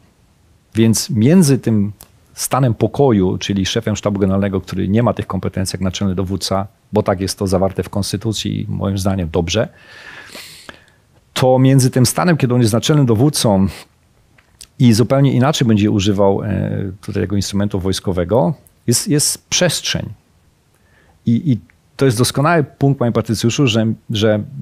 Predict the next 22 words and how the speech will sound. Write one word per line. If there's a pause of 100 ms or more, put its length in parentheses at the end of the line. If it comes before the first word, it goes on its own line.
(160)
między
tym
osiemdziesiątym
dziewiątym
rokiem (180)
a
dwa
tysiące
dwudziestym
czwartym (680)
to
nasze
poczucie
bezpieczeństwa
w
różnych
obszarach,
tak, (340)
nie
było
poddawane
próbie.